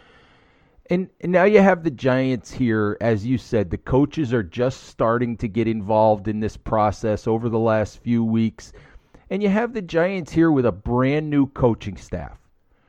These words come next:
And yet you have a, a group of scouts that have been out there,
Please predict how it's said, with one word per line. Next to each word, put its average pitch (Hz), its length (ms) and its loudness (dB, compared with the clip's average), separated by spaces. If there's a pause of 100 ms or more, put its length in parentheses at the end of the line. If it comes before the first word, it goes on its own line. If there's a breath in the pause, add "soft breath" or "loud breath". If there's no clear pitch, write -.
(720)
And 135 180 0
yet 147 240 2
you 147 160 4
have 135 260 2
a, - 300 -6
a 131 40 4
group 139 360 0
of 127 80 -8
scouts - 600 0
that 117 100 -4
have 92 120 -4
been 110 140 -2
out 127 320 -2
there, 117 480 -2